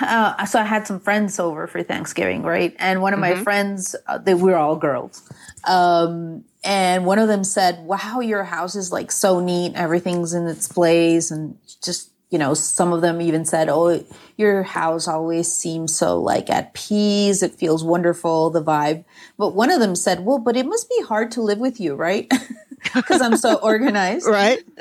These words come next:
Speaker 1: And, um, from there, you can see that a lot of people think of organized as a, um, negative connotation. So when I
Speaker 2: Mm-hmm.
Speaker 1: read Rick's book, it was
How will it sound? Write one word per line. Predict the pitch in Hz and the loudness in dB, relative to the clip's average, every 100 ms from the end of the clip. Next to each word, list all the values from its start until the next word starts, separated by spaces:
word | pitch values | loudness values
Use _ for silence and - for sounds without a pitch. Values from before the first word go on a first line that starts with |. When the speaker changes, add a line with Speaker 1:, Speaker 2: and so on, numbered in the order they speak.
| 220 | -8
Speaker 1:
And, | - 233 226 220 220 220 | -2 0 2 2 0 2
um, | 220 220 214 202 196 _ _ _ | 2 2 0 -2 -10 _ _ _
from | 262 247 | -2 0
there, | 240 330 226 | 2 2 2
you | 202 214 | 0 -2
can | 220 | -2
see | 208 - 226 | -4 -2 -2
that | 208 170 - | 2 0 -2
a | - 190 | -4 0
lot | 180 | 2
of | 196 | 2
people | 214 196 202 196 190 | 0 -2 -2 -2 -4
think | - 190 185 185 - - | -4 -2 -2 -4 -8 0
of | 180 175 175 160 - | 4 4 2 -2 -4
organized | 170 170 170 180 170 165 175 - - | 0 0 0 -2 -2 -2 -4 -6 -4
as | 175 170 160 | 0 0 2
a, | 165 160 160 | 2 2 0
um, | 160 156 160 - - _ - | -2 -8 -12 -16 -20 _ -2
negative | 185 175 170 | 2 2 0
connotation. | - 175 160 180 170 277 427 _ - - - | -2 -6 -2 -2 -2 -4 -8 _ -20 -18 -6
So | - 277 | 0 2
when | 269 | 4
I | 262 | 4
Speaker 2:
Mm-hmm. | 240 | 4
Speaker 1:
read | 320 381 302 | 2 0 -10
Rick's | 190 220 208 - | -2 0 0 -4
book, | 165 220 175 156 - _ | -2 0 0 -2 -14 _
it | - 202 | -2 0
was | 196 180 170 - - | 0 -2 -4 -8 -12